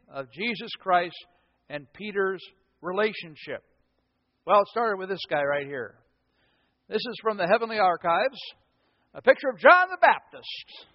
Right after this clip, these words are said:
John the Baptist. Yes, sirree. We got the camel hair and, <laughs> you know, w-, would this be the guy you'd pick as your P R guy? Jesus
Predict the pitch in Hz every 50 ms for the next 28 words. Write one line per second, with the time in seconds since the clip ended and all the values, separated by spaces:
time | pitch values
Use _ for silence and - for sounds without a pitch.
0 | _ _ _ _ _ 143 175 226 277 285 285 302 294 294 294 294 277 247 175 -
1 | 185 180 185 160 - _ - 117 107 - - - - - - - 151 170 - -
2 | - 190 185 180 180 180 175 185 214 214 202 196 185 180 165 156 151 160 156 -
3 | - 185 - - 180 185 190 185 185 185 180 175 156 - - 185 190 190 185 190
4 | 185 185 180 170 139 120 117 _ _ _ _ _ _ _ _ _ _ _ - -
5 | - - - 214 185 - - 233 196 - - _ _ _ _ _ _ _ - -
6 | _ - 92 - _ _ - 196 226 190 220 294 254 - - 269 240 240 220 185
7 | 220 214 208 208 208 202 208 156 - 202 202 202 180 156 160 190 185 180 - 196
8 | 190 190 185 190 190 190 185 185 185 185 170 135 - _ _ _ _ _ _ _
9 | _ _ _ _ _ _ _ _ _ _ _ _ 170 139 190 269 262 226 170 214